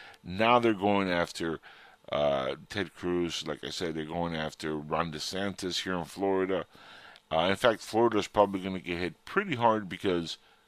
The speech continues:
we flipped from blue to red, and this is Trump's, uh, you know, area now where he, you know, left New York and now he's in Florida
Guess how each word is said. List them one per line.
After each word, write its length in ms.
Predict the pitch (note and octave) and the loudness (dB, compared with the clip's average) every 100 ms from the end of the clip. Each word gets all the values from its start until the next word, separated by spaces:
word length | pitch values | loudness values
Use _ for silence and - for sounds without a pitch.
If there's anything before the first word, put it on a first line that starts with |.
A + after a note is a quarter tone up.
| _ _ _ _ - | _ _ _ _ -10
we 120 | A#2+ A#2+ | -6 -6
flipped 480 | - G2 G2+ F2 | -4 -2 0 -2
from 340 | - G#2 G2 E2+ | -2 0 0 -2
blue 260 | E2 F2 | -2 -2
to 100 | E2+ | 0
red, 400 | F#2+ C#3 C#3 A#2 | 2 6 6 6
and 380 | E2+ F#2+ F2 F2 - - - - _ - | 2 0 0 -2 -12 -20 -20 -20 _ -6
this 200 | F#2 G2+ | -4 -2
is 140 | F#2+ | -2
Trump's, 460 | - - B2+ A2 - - | -2 0 0 0 -8 0
uh, 440 | E2 D#2+ D#2+ D#2 D#2 C#2+ | 2 4 2 -2 -6 -10
you 120 | F2 | -8
know, 100 | F2+ | -6
area 380 | C#2 F2+ F2+ E2+ | -2 0 2 0
now 260 | E2 F2 F#2+ | -2 -4 -2
where 240 | F#2 D#2+ | -2 -2
he, 300 | D#2 E2 D2+ C2+ - | -2 -6 -10 -14 -14
you 180 | F2+ F2 | -10 -6
know, 80 | D2 | -6
left 300 | D#2+ - F2+ | -6 -8 -4
New 60 | |
York 360 | F2 F2 F2+ - | 2 4 4 0
and 120 | D#2+ | -4
now 160 | D#2 D#2+ | -2 -2
he's 200 | D#2 D2+ | -4 -8
in 120 | C#2+ | -10
Florida 520 | - G#2 G2+ G2 | -6 -2 0 0